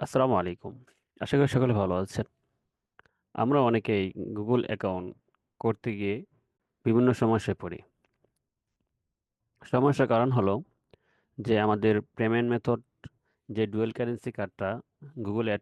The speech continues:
করতে হয়, সেটা আমাদের নাই। কারণ বর্তমানে Google অ্যাকাউন্ট করতে দিচ্ছে না পেমেন্ট মেথড ছাড়া। তো আমরা পেমেন্ট মেথড ছাড়া কীভাবে Google অ্যাকাউন্ট করব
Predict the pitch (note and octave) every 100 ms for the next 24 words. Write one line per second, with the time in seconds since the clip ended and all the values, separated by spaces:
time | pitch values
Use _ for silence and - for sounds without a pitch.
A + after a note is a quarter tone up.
0 | - G#2+ B2 C3 - A2 G2+ G2 G2 G2
1 | F2 - _ _ _ _ _ _ _ _
2 | _ _ A#2 B2 A#2+ - B2 A2+ A2 -
3 | - _ _ _ _ _ _ - A2+ C3+
4 | D3+ D#3+ - _ _ _ _ _ _ _
5 | _ _ A2 A#2 G2+ A2+ - A2 B2+ A#2+
6 | A2+ A2+ C3+ D#3 - A2+ A2 A2 G#2+ A#2
7 | - _ _ _ _ - F2+ E2+ - -
8 | _ _ _ _ _ B2+ C3+ C#3+ C#3+ B2+
9 | C3+ C3 C#3 - C3+ C3 - A#2+ A#2 G#2+
10 | A2 A2 A2 G#2+ A2+ G#2